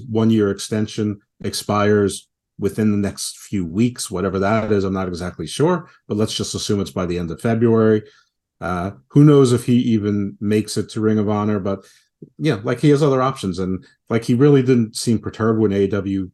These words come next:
picked up his option last year. And why would he be? It, it's, who else is gonna hire him? W W E's passed on him before. Um, they certainly don't need a thirty-nine-year-old version of him. They already have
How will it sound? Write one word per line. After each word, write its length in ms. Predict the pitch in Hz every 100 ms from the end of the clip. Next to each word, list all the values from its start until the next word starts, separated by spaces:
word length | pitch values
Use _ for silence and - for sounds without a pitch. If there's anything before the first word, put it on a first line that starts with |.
| _
picked 220 | 107 -
up 100 | 98
his 160 | 104 98
option 640 | 95 - 104 92 90 87 _
last 360 | 101 101 127 -
year. 240 | 165 160 _ _ 110
And 100 | 131
why 140 | 139
would 160 | 147 151
he 100 | 117
be? 240 | 71 67 _ _
It, 260 | 110 98 -
it's, 440 | 110 - - - _ _ _ _ -
who 160 | 156
else 160 | 160 156
is 100 | 131
gonna 200 | 139 120
hire 280 | 131 143 85
him? 80 |
W 240 | 85 107 117
W 220 | 117 110 107
E's 120 | 104
passed 340 | - 101 -
on 100 | 104
him 140 | 104 95
before. 500 | 85 - 87 117 123 - _ _ 85
Um, 400 | 87 90 90 98
they 140 | 95
certainly 320 | 85 123 110
don't 160 | 101 101
need 140 | 95
a 60 | 92
thirty-nine-year-old 760 | - 101 92 92 87 90 85 82
version 320 | 85 80 90
of 80 | 92
him. 160 | 101
They 160 | 95 95
already 300 | 110 101 92
have 340 | 104 101 95